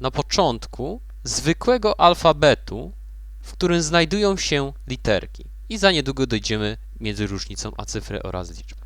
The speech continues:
Tak, żeby nam się zapamiętało to do końca już życia. Otóż, widzimy tutaj, mamy taki alfabet, prawda? Taki zwykły. A, B, C, D, E, F, G, H, do Z,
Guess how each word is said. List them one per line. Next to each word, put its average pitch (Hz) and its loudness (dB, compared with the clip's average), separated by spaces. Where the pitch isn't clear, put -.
Tak, 196 0
żeby 196 4
nam 185 4
się - -2
zapamiętało 156 4
to 143 -4
do 135 0
końca 120 -2
już 107 -4
życia. 92 -8
Otóż, - 4
widzimy 226 0
tutaj, 147 2
mamy 165 2
taki - -2
alfabet, 156 6
prawda? 156 -6
Taki 196 -2
zwykły. 117 0
A, 170 8
B, 131 2
C, 113 0
D, 98 0
E, - -2
F, 98 -4
G, 156 0
H, 127 2
do 104 0
Z, - 2